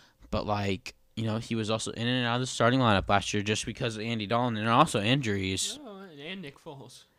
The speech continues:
Speaker 1: Yeah,
Speaker 2: I was
Speaker 1: true.
Speaker 2: gonna say, don't forget the game where Nick Foles
Speaker 1: But hey,
Speaker 2: started.
Speaker 1: he's a second-year Q B coming off injury, so, you know, just like Joe Burrow.
Speaker 2: Mm-hmm.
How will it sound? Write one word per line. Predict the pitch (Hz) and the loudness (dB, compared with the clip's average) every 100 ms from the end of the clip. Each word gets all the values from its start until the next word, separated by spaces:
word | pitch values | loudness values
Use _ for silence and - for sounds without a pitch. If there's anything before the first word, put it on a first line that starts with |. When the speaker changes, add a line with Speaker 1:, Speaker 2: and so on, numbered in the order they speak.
| _ _ _ | _ _ _
Speaker 1:
Yeah, | 127 123 | 10 10
Speaker 2:
I | |
was | 123 | 10
Speaker 1:
true. | 143 135 | 10 12
Speaker 2:
gonna | 113 110 104 | 12 8 2
say, | - | -6
don't | 170 | -8
forget | 185 233 | -8 -10
the | 220 | -6
game | 202 190 | -6 -6
where | 175 | -6
Nick | 185 - | -8 -10
Foles | 185 - | -12 6
Speaker 1:
But | 156 | 8
hey, | 180 147 | 10 10
Speaker 2:
started. | |
Speaker 1:
he's | 147 156 | 8 4
a | 156 | 6
second-year | - 165 180 165 | 6 6 4 0
Q | - 170 | -2 -2
B | 156 | 0
coming | 170 147 | 2 4
off | 131 131 | 4 2
injury, | 160 120 107 104 | 2 4 4 4
so, | - 117 107 104 | 6 8 8 8
you | 107 | 6
know, | 107 104 | 4 2
just | 117 | 4
like | 120 113 101 | 4 4 4
Joe | 110 | 2
Burrow. | 98 107 107 95 95 - | 6 6 6 4 0 -4
Speaker 2:
Mm-hmm. | - - | -12 -18